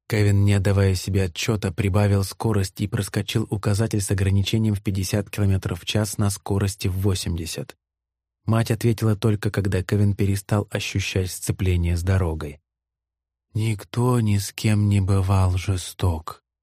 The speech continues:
Кевин выжил сцепление,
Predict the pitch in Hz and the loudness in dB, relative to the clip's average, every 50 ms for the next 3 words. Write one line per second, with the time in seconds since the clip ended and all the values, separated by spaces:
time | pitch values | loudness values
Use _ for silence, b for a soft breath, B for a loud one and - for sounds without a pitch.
0 | _ _ _ _ _ _ _ _ _ _ _ _ _ _ _ _ _ - 113 107 | _ _ _ _ _ _ _ _ _ _ _ _ _ _ _ _ _ -2 0 2
1 | 101 101 95 92 90 104 101 90 92 85 80 - - - 98 - - 101 101 104 | 2 2 2 2 2 0 0 0 -2 -4 -6 -8 -8 -8 -6 -2 0 0 2 2
2 | 110 110 110 110 113 | 2 0 -2 -2 -4